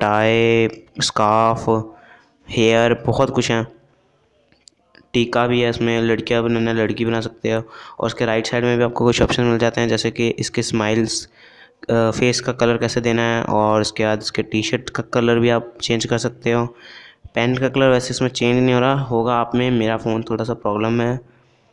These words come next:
और इसका हेयर कलर भी चेंज हो सकता है और इसके साइज़ भी चेंज कर सकते हो आप यहाँ से।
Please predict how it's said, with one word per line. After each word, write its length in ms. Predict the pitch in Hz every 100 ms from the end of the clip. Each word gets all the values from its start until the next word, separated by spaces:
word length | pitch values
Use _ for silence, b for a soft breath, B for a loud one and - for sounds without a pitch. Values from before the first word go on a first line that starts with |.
| b b b _ -
और 300 | - 113 110
इसका 220 | 113 - 120
हेयर 280 | 120 117 120
कलर 320 | 123 123 117 - _ _ - -
भी 140 | 123 123
चेंज 280 | 123 120 120
हो 60 |
सकता 280 | 120 120 123
है 100 | 120
और 80 | 113
इसके 180 | - 120
साइज़ 480 | - 107 113 117 120
भी 180 | 123 127
चेंज 360 | - 113 110
कर 100 | -
सकते 260 | 110 - 117
हो 40 |
आप 140 | 110 107
यहाँ 200 | 110 107
से। 220 | 107